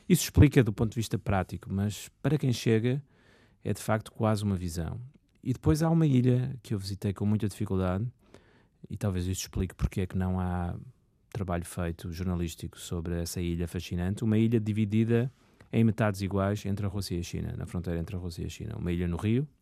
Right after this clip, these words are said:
no rio Amur, eh, cheia de mensagens políticas que um lado e outro tentam transmitir ao outro lado, através de símbolos, de arquitetura, mas de facto um sítio que acaba por funcionar quase como um símbolo da divisão da Ásia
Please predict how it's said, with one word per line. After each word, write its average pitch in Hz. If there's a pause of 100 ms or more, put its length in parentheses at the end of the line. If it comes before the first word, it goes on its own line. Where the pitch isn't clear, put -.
(140)
no 92
rio 87
Amur, 95 (880)
eh, 85
cheia 123
de 101
mensagens 98
políticas 98
que -
um 90
lado 92
e 87
outro 90
tentam 92
transmitir 87
ao 85
outro 85
lado, 92
através 80
de -
símbolos, 90
de 87
arquitetura, 90 (840)
mas 101
de -
facto 101
um 104
sítio 113
que 113
acaba 117
por -
funcionar 113
quase 117
como 107
um 107
símbolo 104 (560)
da 98
divisão 98
da 98 (200)
Ásia 98